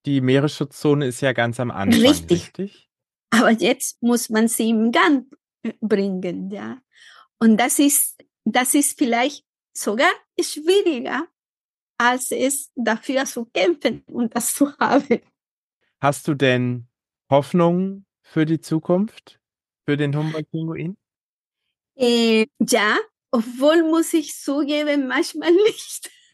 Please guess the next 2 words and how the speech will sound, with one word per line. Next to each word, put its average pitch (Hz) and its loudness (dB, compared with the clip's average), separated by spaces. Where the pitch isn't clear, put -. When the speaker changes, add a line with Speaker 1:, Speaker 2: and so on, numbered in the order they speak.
Speaker 2:
<laughs> 156 -2
Aber, 254 4